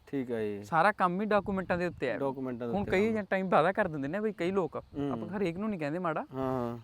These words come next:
Speaker 2: ਕੋਈ ਵੀ ਮਾੜਾ ਤਾਂ ਹੁੰਦੀ ਨਹੀਂ ਯਾਰ, ਲੋਕ
Speaker 1: ਸਹੀ ਗੱਲ, ਸਹੀ ਗੱਲ।
Speaker 2: ਜਿਵੇਂ ਚੱਲਣ ਤੋਂ
Speaker 1: ਹੂੰ।
Speaker 2: ਅਗਲਾ ਉਵੇਂ ਚੱਲੀ ਜਾਂਦਾ
Speaker 1: ਚੱਲਣਾ
Speaker 2: ਰਹਿੰਦਾ ਨਾ, ਆਪਾਂ ਨੂੰ
Speaker 1: ਪੈਂਦਾ
Speaker 2: ਆਪ
Speaker 1: ਜੀ।
Speaker 2: ਅਵੇਅਰ ਹੋਣਾ ਪੈਣਾ।
Speaker 1: ਸਹੀ ਗੱਲ ਹੈ ਜੀ।
Speaker 2: ਠੀਕ ਹੈ।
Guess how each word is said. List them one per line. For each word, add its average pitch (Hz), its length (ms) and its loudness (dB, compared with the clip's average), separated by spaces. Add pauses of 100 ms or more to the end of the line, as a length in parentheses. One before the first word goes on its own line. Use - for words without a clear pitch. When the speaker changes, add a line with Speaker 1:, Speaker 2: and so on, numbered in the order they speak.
(320)
Speaker 2:
ਕੋਈ 185 140 2
ਵੀ 233 60 4
ਮਾੜਾ 196 240 6
ਤਾਂ 185 100 4
ਹੁੰਦੀ 170 240 -2
ਨਹੀਂ 180 100 0
ਯਾਰ, 180 60 0
ਲੋਕ 165 180 0
Speaker 1:
ਸਹੀ 165 200 2
ਗੱਲ, 127 160 2
ਸਹੀ 131 240 2
ਗੱਲ। 120 200 -4
Speaker 2:
ਜਿਵੇਂ 170 260 -2
ਚੱਲਣ 165 320 -2
ਤੋਂ 180 160 0
Speaker 1:
ਹੂੰ। 160 80 4
Speaker 2:
ਅਗਲਾ 156 120 2
ਉਵੇਂ 147 180 -2
ਚੱਲੀ 127 220 -6
ਜਾਂਦਾ 123 160 -4
Speaker 1:
ਚੱਲਣਾ 135 120 4
Speaker 2:
ਰਹਿੰਦਾ - 100 4
ਨਾ, 214 80 8
ਆਪਾਂ - 140 4
ਨੂੰ 196 80 4
Speaker 1:
ਪੈਂਦਾ 185 120 10
Speaker 2:
ਆਪ 175 60 6
Speaker 1:
ਜੀ। 185 100 6
Speaker 2:
ਅਵੇਅਰ 180 200 4
ਹੋਣਾ 202 180 2
ਪੈਣਾ। 107 260 -4
Speaker 1:
ਸਹੀ 127 340 -2
ਗੱਲ 107 240 -2
ਹੈ 107 80 0
ਜੀ। 113 160 -6 (340)
Speaker 2:
ਠੀਕ 170 180 0
ਹੈ। 170 200 -4